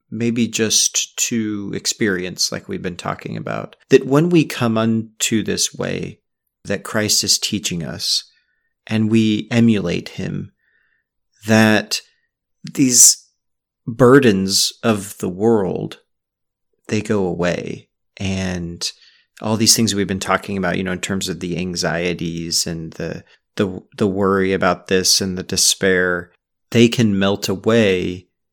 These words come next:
in the context of our following Christ.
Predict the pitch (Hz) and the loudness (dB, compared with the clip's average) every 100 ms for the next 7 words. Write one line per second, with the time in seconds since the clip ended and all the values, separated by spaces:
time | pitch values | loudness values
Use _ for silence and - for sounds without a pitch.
0 | _ _ 117 104 95 - 117 107 107 104 | _ _ -6 -4 -4 -6 -2 0 0 -2
1 | 98 - - 90 - - 95 92 90 - | -4 -4 -4 -4 -6 -2 0 0 -2 -4
2 | 95 90 87 87 - - - - - | -4 -4 -8 -12 -6 -6 -4 -8 -8